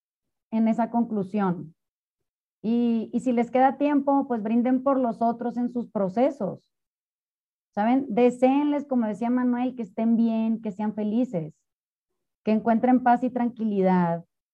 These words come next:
que, que, que tengan y recuperen salud y bienestar,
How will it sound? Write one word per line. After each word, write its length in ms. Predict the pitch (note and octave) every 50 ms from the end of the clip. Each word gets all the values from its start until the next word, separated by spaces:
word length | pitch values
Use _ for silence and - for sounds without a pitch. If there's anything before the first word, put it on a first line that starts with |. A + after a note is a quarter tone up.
| _ _ _
que, 540 | - G#3 G#3 G#3 G3+ G3+ G3 G3 F#3+ F#3 F3+ F#3
que, 200 | - G3+ F#3 F#3 - _ -
que 80 | A3+
tengan 480 | G#3 F#3 - A3+ A#3 B3+ C4 C4 C4 C4+
y 80 | C4+ B3
recuperen 680 | A#3 B3 A#3+ - G#3 F3+ F#3 G3+ G3+ G#3 G#3+ A3+ A3+
salud 240 | A3 G#3 G3 F#3+ G3
y 100 | G3+ G#3
bienestar, 640 | G3+ G3+ F#3+ F3+ E3+ F3 - E3 D3+ D3 E3 -